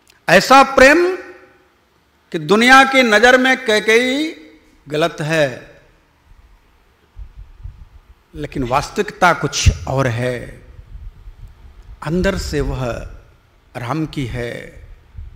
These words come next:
राम उसके हैं। संबंध तो जीव के व्यवहार के लिए बनाया जाता है।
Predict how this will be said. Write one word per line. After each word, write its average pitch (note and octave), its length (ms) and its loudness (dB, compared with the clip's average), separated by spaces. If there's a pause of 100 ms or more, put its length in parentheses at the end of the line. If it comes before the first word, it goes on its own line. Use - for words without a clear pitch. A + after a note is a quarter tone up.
(300)
राम C#3 260 -14
उसके - 300 -14
हैं। - 280 -20 (1040)
संबंध B3 720 4
तो D#4 300 2
जीव A3+ 480 0
के D#4+ 300 -2
व्यवहार F#3+ 640 2
के G#3+ 160 0
लिए G3+ 180 4
बनाया E3 340 4
जाता C#3+ 360 -4
है। C#3 460 -8